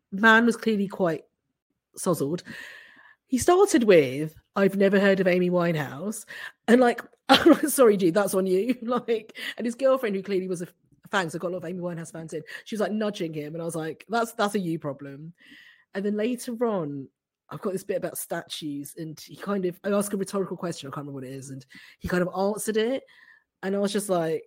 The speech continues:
"If you're gonna keep doing this, you better come up." But, like, I never, I never go too mean 'cause I think he was drunk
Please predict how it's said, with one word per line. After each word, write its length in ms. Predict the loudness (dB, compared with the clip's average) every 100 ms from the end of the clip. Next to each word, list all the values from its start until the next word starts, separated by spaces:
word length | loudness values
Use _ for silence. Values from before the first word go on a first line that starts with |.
| _ _ _ _ _ _ _ _
"If 120 | -4
you're 80 | -2
gonna 220 | 0 0
keep 240 | 0 -6 -6
doing 240 | -4 -2
this, 240 | -2 -2 -4
you 80 |
better 220 | -6 -8 -8
come 140 | -10
up." 80 | -6
But, 100 | -2
like, 240 | -2 -2
I 80 | 2
never, 240 | 2 4 2
I 80 | 4
never 240 | 4 4 2
go 160 | 0
too 300 | -2 -2 -2
mean 440 | 0 -2 -4 -8 -12
'cause 140 | -8
I 60 | -6
think 240 | -4 -6
he 100 | -6
was 100 | -6
drunk 520 | -6 -8 -10 -16 _